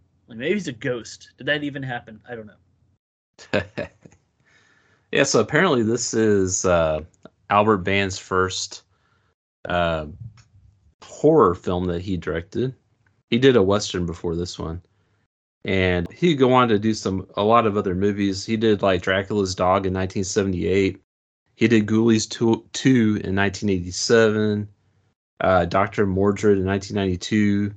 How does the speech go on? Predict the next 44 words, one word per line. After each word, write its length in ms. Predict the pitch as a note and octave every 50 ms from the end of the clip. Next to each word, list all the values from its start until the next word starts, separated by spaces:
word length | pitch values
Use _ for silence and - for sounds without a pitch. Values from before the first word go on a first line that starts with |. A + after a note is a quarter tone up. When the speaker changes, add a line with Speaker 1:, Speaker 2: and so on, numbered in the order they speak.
| - _ _ _ _ _ _ _ - _ _ -
Speaker 2:
Oh, 120 | - G#2+ B2+
he 60 | B2+
did 160 | B2 A#2+ F#2+
Robot 460 | F2+ G2+ A2+ A#2 A#2+ A#2 A2 G2+ F#2
Wars 320 | G2 G#2 G#2+ G#2+ G#2+ G2+ G2+
in 60 | F#2+
ninety-three. 560 | G2 G2+ F#2+ F2+ E2+ - - - F#2+ F#2+ F#2
That's 200 | F#2+ F#2+ F#2 -
funny. 380 | - - E2+ E2+ E2+ E2+ F#2 - _ _ _ _ _ _ _ _ _ _ _ _ _ _ _ _ _ -
Um, 320 | - G2+ G2+ F#2+ F#2 F2+
so, 180 | F2 - - B2+
yeah, 340 | C3+ E3 G#3 A3 D#3+ B2+ A#2+
I 40 | C3+
mean, 220 | C#3 C#3 C3+ B2+
he's, 720 | C3 C#3 D3+ E3+ F3+ F3 F3 F3+ F3 - - - - - _ _ _ _ _ _ _
he's 220 | - C3 C3 C3
done 320 | B2+ C#3 D3+ F3+ F3+ E3 -
quite 240 | - D#3 C#3+ C#3+
a 80 | C#3+ C3+
few 360 | C#3+ - C#3 C3 B2+ B2+ A#2+
things, 500 | A2 - - B2+ B2+ B2+ B2+ B2+ C3 B2+
so 120 | - - A2
that's 220 | A#2 D#3 - -
cool. 400 | - - E3 C#3 G#2+ F#2+ F#2+ G2
Um, 420 | G2+ A2 A2 G#2+ G2+ F#2+ F#2+ F#2 - _ _ _ _ _ _ _ _ _ _ _ _ _ _ _ _ -
but, 60 | G#2+
yeah, 100 | B2 B2
this 180 | C3+ C#3+ -
was 140 | F#3+ F3+ E3+
his 180 | F3 D#3 B2+ -
first 380 | - - A#2+ C3 C#3+ - -
thing, 280 | - C#3 D3 C#3 A2+ F#2+
and, 280 | F#2 F#2+ F#2+ F#2+ F#2 F#2+
uh, 320 | F#2+ F#2 F#2 F#2 F#2 F#2 F#2 -
so 380 | - - - G#2 G2+ G2+ G2+ G2+
give 240 | G#2+ - A2+ A#2
him, 160 | B2+ A#2+ - -
you 100 | A2+ A2+
know, 80 | G#2+ F#2
props 340 | - - A#2 A2 - -
for 140 | - - - F#2
that. 280 | G2+ A#2+ A2 G2 F#2
I 80 | F#2 F#2
mean, 340 | G2 G2+ G2 G2 F#2+ F#2+